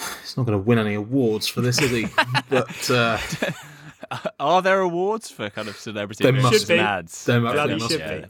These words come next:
Speaker 3: probably.
Speaker 1: Hopefully Kevin Keegan presents them.
Speaker 3: <laughs> Yeah.
Speaker 2: Uh, Charlie, I might be reading too much into it, but as I watched this, this advert, I got a slight sense that they got the kind of the cheaper package from Seaman in
Speaker 3: Interesting.
Speaker 2: this respect. Like, he obviously said to them, "Right,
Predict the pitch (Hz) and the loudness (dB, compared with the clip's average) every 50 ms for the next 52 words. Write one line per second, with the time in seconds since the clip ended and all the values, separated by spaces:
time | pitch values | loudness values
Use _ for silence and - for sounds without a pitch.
0 | _ _ - 92 85 131 135 131 - 127 120 - 127 117 120 113 - 127 120 117 | _ _ -16 0 2 2 2 4 2 -2 0 0 0 0 0 -2 0 0 2 2
1 | 117 107 - 110 101 110 110 117 - - - 90 - - 104 - - 127 117 - | 0 -6 -8 -6 -6 -6 -6 -6 -10 -12 -12 -18 -16 -16 -10 -4 -4 -4 -2 -4
2 | - - - - - - - 180 180 175 175 - _ _ - 247 208 190 180 175 | -6 -12 -12 -14 -16 -14 -8 -4 -4 -4 -4 -8 _ _ 0 2 4 4 6 4
3 | 185 196 202 196 165 170 170 160 170 156 156 147 - - 170 156 - - 180 170 | 4 4 4 2 0 0 -2 -2 -2 -4 -4 -6 -6 -4 -4 -4 -4 -2 -4 -4
4 | 156 - 143 107 - - - 131 - - _ _ - 185 175 196 180 170 185 156 | -4 -4 -4 -4 -4 -4 -4 -6 -6 -6 _ _ -4 -2 -2 -2 -2 -2 -4 -4
5 | - - 151 - - - - - _ 135 127 - 127 117 - - 104 98 90 - | -4 -8 -8 -10 -10 -12 -14 -12 _ -8 -6 -6 -6 -6 -6 -8 -10 -10 -10 -8
6 | - 147 - - - - - - - - 214 202 190 - - - - 170 147 - | -8 -4 0 0 0 0 0 -2 0 2 4 4 4 2 0 0 2 2 0 0
7 | - - - 151 131 - - _ _ - - _ _ - 156 165 160 - 208 - | -4 -4 0 0 -2 -2 -4 _ _ -20 -20 _ _ 2 2 2 4 4 2 2
8 | - - - - 170 156 147 131 - 139 - - - - 175 156 - - - 135 | 2 -4 -6 -4 -2 -2 -2 -4 -6 -6 -2 -2 0 0 0 -2 -2 -2 -2 -2
9 | 127 - - - 151 - - - 139 107 92 - - - - 123 101 98 - - | -2 -2 -4 -4 -4 -4 -6 -6 -6 -6 -6 -6 -8 -8 -8 -10 -10 -8 -8 -6
10 | - 113 107 101 98 92 92 90 _ _ _ _ - - - _ _ _ 95 95 | -4 -4 -4 -4 -6 -10 -14 -16 _ _ _ _ -20 -20 -20 _ _ _ -10 -10
11 | 87 - 90 143 135 131 127 123 - 143 127 - 139 127 127 - - 151 139 127 | -10 -4 -2 0 2 2 2 2 2 -2 0 0 0 -2 -2 -2 -2 0 0 2
12 | 131 180 190 190 190 - 180 170 - 156 151 - 151 139 143 143 147 135 123 120 | 2 2 2 2 2 -2 0 0 0 -2 -2 -2 -4 -4 0 0 2 2 2 0
13 | - | -2